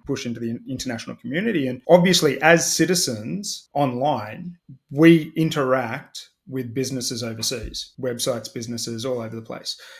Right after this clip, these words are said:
Now, this strategy is very heavily focused on businesses, but there is a small section in there related to the citizens too.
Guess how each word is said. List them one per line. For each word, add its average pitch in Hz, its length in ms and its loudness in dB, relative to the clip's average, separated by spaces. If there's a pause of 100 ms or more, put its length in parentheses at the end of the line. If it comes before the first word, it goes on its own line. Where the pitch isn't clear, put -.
(100)
Now, 139 520 4
this 180 360 2
strategy 139 720 2
is 117 120 -6
very 139 520 4
heavily 120 400 -2
focused 117 540 -4
on 110 640 -8
businesses, 123 720 -4
but 151 100 0
there 170 80 6
is 180 120 6
a 190 60 0
small 151 440 0
section 139 360 -2
in 131 120 -2
there 120 400 -4
related 117 400 -4
to 120 240 -2
the 113 160 -8
citizens 120 500 -4
too. 185 360 -6